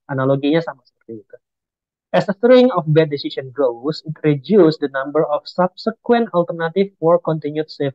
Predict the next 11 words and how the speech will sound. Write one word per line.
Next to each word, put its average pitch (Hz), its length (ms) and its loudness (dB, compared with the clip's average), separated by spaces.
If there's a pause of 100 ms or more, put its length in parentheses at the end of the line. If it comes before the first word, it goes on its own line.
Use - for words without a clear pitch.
flight. 113 400 -6 (560)
Jadi 196 320 4 (320)
kalau 175 160 6
kita 196 160 4
sudah 185 240 4
mengambil 160 400 -2
keputusan 160 480 -4
yang 156 160 -8
jelek, 127 720 -4 (240)
gitu 147 160 0
ya, 170 240 6